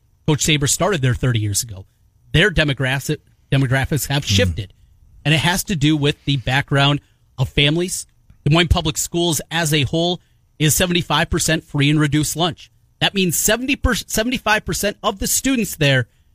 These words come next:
Speaker 1: get free or reduced lunch because of the incomes that their family makes. My wife teaches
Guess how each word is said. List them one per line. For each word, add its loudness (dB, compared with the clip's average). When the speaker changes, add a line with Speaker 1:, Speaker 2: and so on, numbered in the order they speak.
Speaker 1:
get -2
free 0
or 2
reduced 0
lunch -4
because 0
of 2
the -4
incomes 0
that 0
their 0
family 2
makes. -2
My 2
wife 2
teaches -2